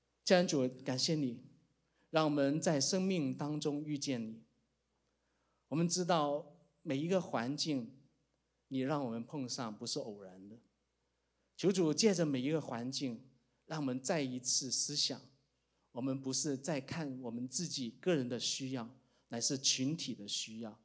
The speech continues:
别人的需要。也让我们知道，我们不是只是在学习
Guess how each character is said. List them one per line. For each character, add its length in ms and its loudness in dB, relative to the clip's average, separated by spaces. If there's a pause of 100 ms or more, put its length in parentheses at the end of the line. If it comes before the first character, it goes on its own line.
(360)
别 180 -4
人 160 0
的 80 -4
需 360 -4
要。 200 -16 (1600)
也 120 4
让 180 8
我 40 4
们 560 4
知 160 -2
道， 440 -2 (400)
我 120 -4
们 180 2
不 160 -4
是 300 -2
只 220 -8
是 120 -2
在 220 -4
学 340 -2
习 240 0